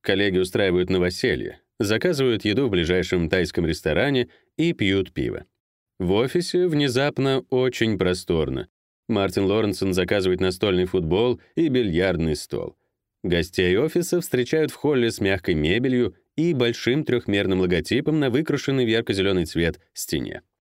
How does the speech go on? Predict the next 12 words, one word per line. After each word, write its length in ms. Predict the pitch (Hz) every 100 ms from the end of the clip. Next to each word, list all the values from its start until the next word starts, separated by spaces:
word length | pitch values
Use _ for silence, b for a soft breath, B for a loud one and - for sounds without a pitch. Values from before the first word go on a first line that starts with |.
| _ _ _
Однажды 680 | - 78 80 98 147 147 151
маленький 420 | 104 90 117 107
знак 320 | 95 87 110
копирайта 540 | - 90 90 92 110 92
рядом 380 | 82 87 85 82
с 220 | - - _
"У" 300 | 135 143 127 - _ _ _
падает, 600 | 143 147 98 76 69 - _ _ _
и 80 | 143
администратор 720 | 156 139 139 127 156 151 139
Мартин 520 | 127 113 117 104 95 90
Биркельд 500 | 113 151 143 143